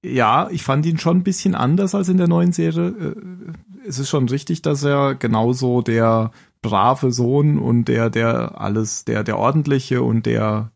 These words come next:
ja, nicht chaotische, sondern zielgerichtete ist. Aber, ähm, ich fand,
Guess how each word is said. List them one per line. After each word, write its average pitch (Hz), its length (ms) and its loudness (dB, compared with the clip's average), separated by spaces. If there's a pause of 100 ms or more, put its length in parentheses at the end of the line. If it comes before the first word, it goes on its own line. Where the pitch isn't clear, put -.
(160)
ja, 104 280 0 (500)
nicht 127 280 0
chaotische, 135 760 2
sondern 113 680 2
zielgerichtete 135 1120 -2
ist. 135 380 -2 (680)
Aber, 135 800 0
ähm, 123 420 0
ich - 120 -10
fand, 131 540 0